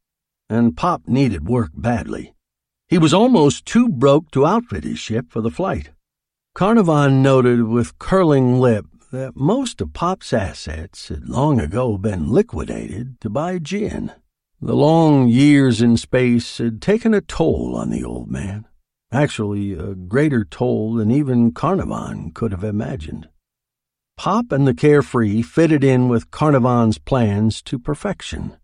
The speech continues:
Pop had been in trouble more than once with the High Space Guard. Pop was an old soak who wouldn't be missed.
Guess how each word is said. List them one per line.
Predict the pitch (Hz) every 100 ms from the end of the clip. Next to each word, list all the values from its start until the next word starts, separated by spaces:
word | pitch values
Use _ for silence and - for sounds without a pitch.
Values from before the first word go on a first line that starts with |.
| _ _ _ _ _ _ -
Pop | 131 117 117
had | 117 90
been | 107 131
in | 117 101
trouble | 135 123 92
more | 104 143 240
than | 196 151 139
once | 143 120 101 - -
with | 110
the | -
High | 101 135 117
Space | - 139 120 -
Guard. | - 52 50 - _ _ _ _ _ _ -
Pop | 139 123 -
was | 104 113 113
an | 117
old | 113 156 170 156 117
soak | - 165 98 - -
who | - 123 123
wouldn't | 117 160 139 90
be | 71 107
missed. | 117 101 - -